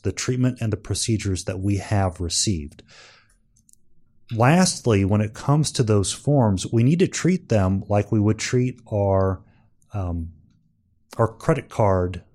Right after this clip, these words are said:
um, payment forms with all of our information on it. We need to keep those secure until we're ready to shred them. We don't need to be throwing them away in the trash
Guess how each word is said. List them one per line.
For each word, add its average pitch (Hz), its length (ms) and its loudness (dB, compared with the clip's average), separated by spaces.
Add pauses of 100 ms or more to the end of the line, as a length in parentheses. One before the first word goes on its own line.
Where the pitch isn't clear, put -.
um, 87 320 -6
payment 131 400 0
forms 87 420 -2
with 101 240 0
all 113 220 2
of 95 100 -2
our 98 380 2
information 101 600 -4
on 87 180 -4
it. 82 120 -10
We 101 100 -2
need 120 160 4
to 101 80 0
keep - 280 -6
those 107 180 0
secure 147 460 0
until 117 240 -2
we're 101 120 2
ready 98 220 2
to 92 100 -4
shred 87 340 -4
them. 78 120 -6
We 85 120 -6
don't 101 140 -2
need 110 140 -2
to 98 80 -6
be 95 80 -2
throwing 107 320 -2
them 101 140 0
away 95 200 0
in 85 80 -6
the 80 60 -10
trash 113 580 -2